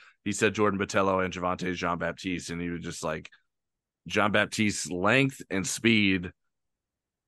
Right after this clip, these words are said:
is a really tough combination to deal with. And we haven't really got a chance to see a lot of it. I don't know. That, I mean, I hear more things about Javontae Jean-Baptiste than I've seen of him,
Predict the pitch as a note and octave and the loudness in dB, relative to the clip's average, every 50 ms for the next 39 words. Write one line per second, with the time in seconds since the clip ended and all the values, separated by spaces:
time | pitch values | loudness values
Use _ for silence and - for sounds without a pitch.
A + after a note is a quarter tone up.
0 | _ _ _ - G2+ F#2+ G2+ F#2+ F#2+ G#2 G#2+ G#2 G2 - - A#2 G2+ G2 - - | _ _ _ -4 -2 -2 0 0 2 4 4 4 4 4 4 4 4 4 2 2
1 | A2 G2 F#2+ F#2+ F#2 F#2+ F#2+ - - F#2+ F2+ - - F3 E3 C3+ G2 G#2 G#2 G2+ | 0 2 2 2 0 0 0 -2 -2 -4 -4 -4 -6 -8 -4 0 4 4 6 6
2 | F#2 F2 F2+ F2+ E2 - - F2 F2 F#2 F2+ - - - - - - G#2 A2 D3 | 4 4 4 2 2 0 0 -2 -2 -2 -4 -8 -14 -20 -4 2 4 6 6 6
3 | F3 E3+ C#3 D3 D#3+ D3+ C3 C3+ D3+ D3+ A#2+ - - C#3+ C#3+ - - - - - | 6 6 6 6 6 6 6 8 8 6 6 6 4 0 -2 -2 -4 -6 -8 -6
4 | - - C3 D3 D#3 D3+ C#3+ C#3+ C#3+ D3 C#3+ D3 D3 B2 G#2+ A2 A#2+ A#2+ B2+ B2 | 0 2 4 6 6 6 6 6 6 4 4 4 4 4 4 4 2 2 0 0
5 | A#2 - - - G#2+ A2 A2 A2 G#2+ G2+ G2 - - - - - - F#2+ - - | -2 -2 -2 -2 -2 0 0 -2 -2 -4 -6 -8 -14 -20 -8 -4 -2 -2 -2 0
6 | - C#3+ D#3+ D#3+ D3 C3 A#2+ A2+ G#2 A#2 G#2+ G#2 G2+ G#2+ G#2 G2+ G2+ G2+ G#2 G#2 | 4 6 6 8 8 8 6 6 6 4 2 2 2 2 2 2 2 2 0 0
7 | G2+ G2+ - G#2+ G2+ G2 F#2 G2+ F#2+ G2 F#2 F#2+ F2+ - - G2+ G2 - - F#2+ | 0 0 2 0 0 0 0 0 -2 0 0 -2 -2 -2 -4 -4 -4 -2 0 0
8 | F#2 F2+ F2 - - A2 G#2 F#2+ F2+ F2+ F#2 F2+ F#2 F2+ | 0 0 0 0 0 0 0 0 0 -2 -2 -4 -4 -6